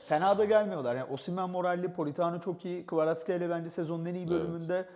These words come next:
Speaker 1: Anguissa çok iyi canlandı. Orada bir şey
Speaker 2: <clears throat>
Speaker 1: çıkar mı?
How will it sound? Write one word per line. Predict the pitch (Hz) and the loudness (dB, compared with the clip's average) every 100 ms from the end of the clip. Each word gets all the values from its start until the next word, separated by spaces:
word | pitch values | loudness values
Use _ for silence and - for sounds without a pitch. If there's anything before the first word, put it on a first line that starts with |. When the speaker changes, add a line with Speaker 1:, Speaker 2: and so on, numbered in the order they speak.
| - - | -20 -2
Speaker 1:
Anguissa | 143 160 170 202 - 185 156 - - | 0 2 0 -2 4 6 6 0 -6
çok | 175 - | -6 -4
iyi | 170 | -6
canlandı. | 139 156 147 151 147 151 202 - - - | 0 0 0 -4 -4 -4 -4 -6 -20 -10
Orada | - 151 170 | -2 -2 -2
bir | 165 | -2
şey | 165 | -2
Speaker 2:
<clears throat> | |
Speaker 1:
çıkar | 110 - | -2 -4
mı? | 131 | -4